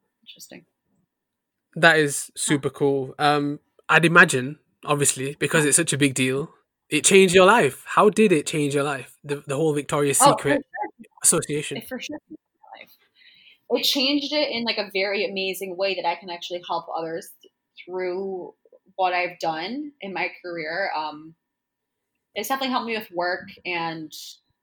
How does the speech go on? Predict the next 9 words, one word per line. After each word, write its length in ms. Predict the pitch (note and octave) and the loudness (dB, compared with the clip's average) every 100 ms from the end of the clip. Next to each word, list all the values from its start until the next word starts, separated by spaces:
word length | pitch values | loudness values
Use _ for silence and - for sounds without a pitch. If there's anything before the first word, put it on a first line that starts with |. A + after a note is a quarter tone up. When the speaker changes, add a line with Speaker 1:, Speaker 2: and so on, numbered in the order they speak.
| _ _ - | _ _ -8
Speaker 1:
different 420 | F#3+ G3 F3 - _ _ _ _ | -6 -4 -6 -8 _ _ _ _
social 800 | - - F#3+ F3+ G3+ F3+ F3 F3 - - | -14 -4 -4 -4 -4 -4 -4 -8 -18 -6
things 540 | F#3+ F3 F3 F3+ E3+ | -4 -4 -8 -10 -12
and 300 | D#3 C3 - _ _ _ _ _ _ _ - | -12 -12 -16 _ _ _ _ _ _ _ -12
meeting 720 | G#3 G#3+ G3+ G3+ G3 F#3+ - G3+ | -6 -2 -2 -2 -6 -10 -10 -10
interesting 580 | G3 G#3 F#3+ G#3 F#3 F3+ | -8 -8 -8 -8 -8 -10
people 840 | - G#3 - F#3+ F3+ F3 E3+ D#3+ - | -12 -12 -4 -2 0 0 -2 -4 -6
and 380 | D#3+ D3+ D#3+ - - | -6 -8 -12 -16 -10
just 300 | G#3+ G3+ - | -8 -6 -8